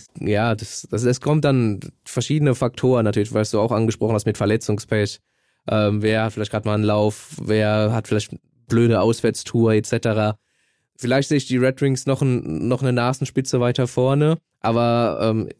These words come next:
ich glaube trotzdem, dass es am Ende vielleicht, äh, dann doch beide Teams, also zumindest ein Team, höchstwahrscheinlich dann Ottawa,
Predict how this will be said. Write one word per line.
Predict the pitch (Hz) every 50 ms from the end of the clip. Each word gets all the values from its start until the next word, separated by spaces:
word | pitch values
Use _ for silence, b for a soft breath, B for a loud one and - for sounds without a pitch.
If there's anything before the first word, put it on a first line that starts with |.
| _
ich | _ - - - - -
glaube | - 117 107 110 113 113 113 113
trotzdem, | 113 113 117 - - 117
dass | 110 107
es | -
am | 85 104
Ende | 80 110 120 117 113
vielleicht, | 104 - - 107 104 104 104 104 104 104 - - - - - -
äh, | - - 110 104 101 104 107 104
dann | 107 101 107 113
doch | 113 123 117 104 - - - _ _ _ _ _ _ _ _ _ _ _ _
beide | - 107 107 117 131 143 139
Teams, | 131 - - 151 147 143
also | 131 117 117 120
zumindest | 117 120 120 113 113 -
ein | - 113 120 127 131
Team, | - - - 135 131 127 127 131 139 - -
höchstwahrscheinlich | - 135 123 - - 117 - 120 113 117 110 -
dann | 117 113
Ottawa, | - - 120 - 123 117 117 113 113 113